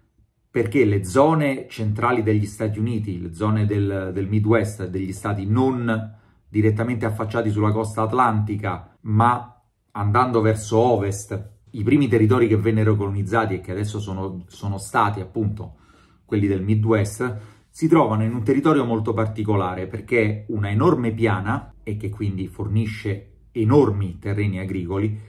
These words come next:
ma è una piana che non presenta ostacoli naturali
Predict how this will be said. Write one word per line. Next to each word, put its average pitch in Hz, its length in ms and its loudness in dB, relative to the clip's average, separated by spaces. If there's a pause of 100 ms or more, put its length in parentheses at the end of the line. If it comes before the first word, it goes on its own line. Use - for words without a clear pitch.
(300)
ma 120 260 0
è 113 80 0
una 107 180 0
piana 107 460 0
che 131 480 -2 (400)
non 127 180 -4
presenta 123 460 2
ostacoli 110 480 0
naturali 110 600 0